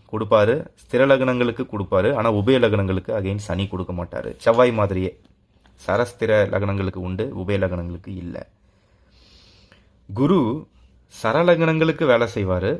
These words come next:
உபய லக்னங்களுக்கு வேலை செய்வாரு, ஸ்திர லக்னத்துக்கு விட்டுருவாரு. குரு வேற கான்செப்ட்.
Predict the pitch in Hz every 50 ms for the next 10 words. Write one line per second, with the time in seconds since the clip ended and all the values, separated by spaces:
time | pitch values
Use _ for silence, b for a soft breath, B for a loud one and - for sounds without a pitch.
0 | - 104 110 127 160 185 185 170 160 139 139 135 131 127 110 110 107 104 101 -
1 | - 90 90 110 117 165 165 - - 170 185 180 170 143 135 123 113 104 101 107
2 | 123 165 135 110 101 - 98 92 90 - - _ _ _ _ _ _ _ _ _
3 | _ _ _ _ _ _ _ _ _ _ _ _ _ _ _ _ _ _ _ _
4 | - 110 110 123 123 107 101 98 98 92 - 92 90 87 - - - _